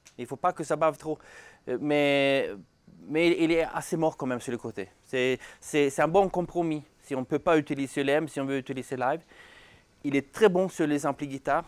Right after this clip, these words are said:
et amplis basse. Donc les, les guitaristes qui aiment le son qui sort de leur ampli, on met ça devant, mais dans le, dans le système H P, ben, il, c'est son son qui va sortir. On ne va pas le déformer.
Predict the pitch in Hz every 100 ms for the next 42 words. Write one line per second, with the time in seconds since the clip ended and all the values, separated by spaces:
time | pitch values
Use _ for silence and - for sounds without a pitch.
0 | - 127 120 123 131 127 156 - - _
1 | _ _ _ _ _ _ _ _ _ _
2 | _ 131 120 147 147 143 147 151 160 151
3 | 165 - - 151 160 165 156 147 175 165
4 | - - - 165 123 - - _ _ 123
5 | 120 123 123 127 143 208 254 - _ _
6 | _ _ _ _ _ _ 117 135 147 160
7 | 135 139 143 165 220 175 143 147 143 135
8 | 131 127 123 131 127 123 123 - 151 143
9 | 123 - 165 202 143 131 123 120 98 117
10 | - 135 - 202 180 175 - 127 - 107
11 | - 87 - _ _ - 117 165 143 127
12 | 107 101 92